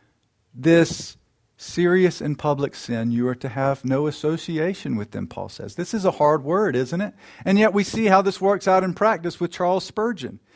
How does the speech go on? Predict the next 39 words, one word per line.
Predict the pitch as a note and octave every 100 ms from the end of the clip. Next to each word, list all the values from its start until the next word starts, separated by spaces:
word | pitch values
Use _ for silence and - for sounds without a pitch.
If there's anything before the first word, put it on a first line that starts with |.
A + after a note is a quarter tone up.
| _ -
How | G3
many | G#3+ G3+
of | F#3
us | F#3+ F#3+
would | F3+
say | F#3+ F#3
he | G3
was | G3 C#3+
wrong | D3 E3 F#3 G3
in | G3
doing | F#3 G#3+ A3 C3+
that? | F#2+ - _ _ _ -
No, | A3 B3
he's | F3 E3
absolutely | D3+ G3 F#3 G#3+ G#3 G#3+ G3+
right | G#3 G#3+ B3
in | A3 C#3
doing | B2+ A2 G#2
that. | F#2 E2 _ _
"Not | C#3+ E3 F#3+
even | A3 G3 F#3
sharing | - G#3 G3+ F#3+
a |
meal | F3+ F#3+ A3 G#3
with | D#3 C3+
them," | B2+ A2
he | G2 G2+
said. | - G2+ A#2 _ - _
So | G#3
this | A3+
applies | G3 - F3+ F3 D#3
not | E3 F3+
only | A3 G#3 F3+
to | - E3
the | D3
Lord's | D3 D#3+ D3+
Supper. | - F#3 F#3 E3 C3
It | C#3+ C#3+
would | D3 F#3 G#3